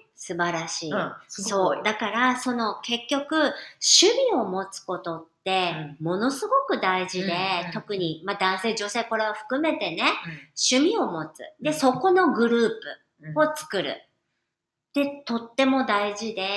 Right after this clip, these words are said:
Speaker 1: で、特に男性とかだったら、やっぱレジャー。
Speaker 2: うん。
Speaker 1: もうちょっと、そのアウトドア、
Speaker 2: うん。
Speaker 1: 今流行ってるし、アウトドアに行く。で、
Speaker 2: うん。
Speaker 1: それを一緒に行く仲間を作るとかっていうのって、
Speaker 2: うん。
Speaker 1: あの、とっても大事。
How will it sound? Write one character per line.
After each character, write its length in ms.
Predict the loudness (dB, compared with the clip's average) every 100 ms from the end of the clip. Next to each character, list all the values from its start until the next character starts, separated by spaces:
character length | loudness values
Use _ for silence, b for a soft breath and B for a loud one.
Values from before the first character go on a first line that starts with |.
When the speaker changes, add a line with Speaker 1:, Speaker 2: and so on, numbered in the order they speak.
| -4 -4 B B
Speaker 1:
で、 80 | -2
特 260 | 0 2 2
に 160 | 2
男 320 | 2 2 0 -4
性 400 | -2 0 -2 -4 -6
と 80 |
か 160 | -2 -2
だ 120 | -2
っ 20 | -4 -6
た 140 | -4
ら、 380 | 0 4 4 2 B B
や 60 | -6
っ 20 |
ぱ 140 | -4 0
レ 260 | 4 4
ジ 80 | 4
ャ 60 | 0
ー。 20 | 0 -4 -12 -18 -18 _ _ _ _ -8
Speaker 2:
う 40 |
ん。 20 |
Speaker 1:
も 120 | -4
う 80 | -2
ち 80 | -2
ょ 20 |
っ 20 | -4
と、 80 | -6 -16 -6
そ 140 | -2
の 120 | 0
ア 100 | 0
ウ 100 | 2
ト 100 | 2
ド 160 | 4 4
ア、 60 | 2 -2 -6
Speaker 2:
う 20 |
ん。 40 | -2
Speaker 1:
今 180 | 0 0
流 80 |
行 120 | 0 -2
っ 120 | -4
て 100 | -10
る 100 | -6
し、 180 | -8 -6 -4
ア 100 | -4
ウ 100 | -2
ト 140 | -2
ド 220 | 2 4 6
ア 120 | 6 4 -2 -8 -2
に 320 | 0 0 -4
行 80 | -2
く。 80 | -2 -2 -6
で、 60 |
Speaker 2:
う 0 |
ん。 40 | 0
Speaker 1:
そ 140 | 6
れ 100 | 8
を 180 | 8 6
一 100 | 0
緒 160 | 0 0
に 200 | 0 -2
行 100 | -4
く 60 |
仲 320 | -4 -6 -4
間 240 | -2 0 -2
を 40 | -8
作 260 | -18 -12 -12
る 220 | -12 -18 -18
と 80 | -14
か 360 | -8 -8 -10
っ 40 | -8
て 120 | -6
い 100 | -4
う 100 | -4
の 140 | -4
っ 160 | -6 0
て、 100 | 2
Speaker 2:
う 40 | 2
ん。 80 | -2 B B B B
Speaker 1:
あ 180 | 0 0
の、 100 | -6
と 120 | -10
っ 80 | -8
て 160 | -4 -2
も 180 | -2
大 280 | -6 -8 -10
事。 200 | -14 -18